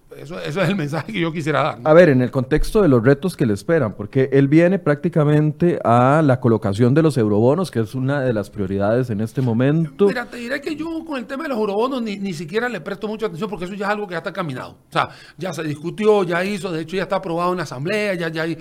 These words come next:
Speaker 1: ya
Speaker 2: Y
Speaker 1: hay
Speaker 2: claro, pero la colocación ya a nivel internacional, de hecho, la semana pasada, cuando sale doña Rocío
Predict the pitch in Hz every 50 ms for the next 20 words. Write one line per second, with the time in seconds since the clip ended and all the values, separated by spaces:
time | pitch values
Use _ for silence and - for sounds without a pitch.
0 | - - - - - 147 156 165 170 175 185 202 170 - - 120 117 113 107 -
1 | - 131 123 120 117 - 117 110 - 120 123 131 143 143 139 143 143 151 175 165
2 | - - 113 110 107 107 107 113 131 139 - 160 151 151 147 - 156 160 165 151
3 | 123 120 120 120 - 165 160 156 147 - 127 127 131 139 131 151 143 151 156 151
4 | 143 - 110 98 95 95 - 104 98 110 123 135 139 143 135 127 120 113 123 120